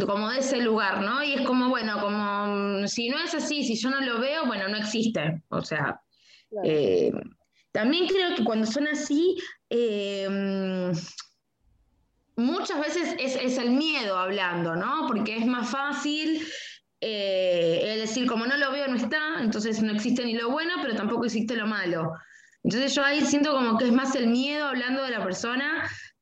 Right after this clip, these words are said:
Speaker 1: que, mm, que la persona en sí, o sea, que muchas veces el, el mismo miedo los traba.
Speaker 2: Ujú.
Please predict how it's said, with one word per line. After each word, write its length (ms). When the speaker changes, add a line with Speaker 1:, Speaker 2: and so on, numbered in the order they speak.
Speaker 1:
que, 520
mm, 600
que 180
la 180
persona 420
en 80
sí, 260
o 120
sea, 280
que 800
muchas 380
veces 300
el, 380
el 60
mismo 260
miedo 280
los 200
traba. 640
Speaker 2:
Ujú. 420